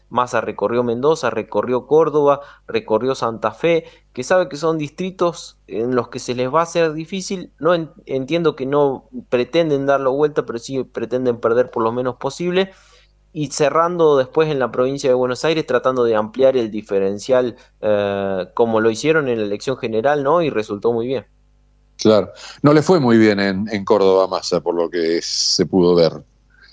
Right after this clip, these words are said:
Speaker 1: No,
Speaker 2: ¿No?
Speaker 1: no, bueno, eh, pero era esperable, digamos, fue, son repercusiones de, de, de, bueno,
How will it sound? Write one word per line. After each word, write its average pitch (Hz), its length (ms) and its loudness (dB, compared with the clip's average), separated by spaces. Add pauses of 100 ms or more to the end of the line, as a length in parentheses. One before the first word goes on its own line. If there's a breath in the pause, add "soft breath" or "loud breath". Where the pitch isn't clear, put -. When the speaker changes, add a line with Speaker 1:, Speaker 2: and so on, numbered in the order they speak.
(160 soft breath)
Speaker 1:
No, 165 360 2
Speaker 2:
¿No? 135 200 2
Speaker 1:
no, 143 320 2
bueno, 139 400 0
eh, 110 320 -4
pero 156 160 2
era 160 140 2
esperable, 139 640 2
digamos, 117 520 0
fue, 113 120 -6 (120)
son 127 400 -4 (300)
repercusiones 120 1000 -2
de, 117 260 -4
de, 101 320 -4
de, 104 200 -2
bueno, 110 460 0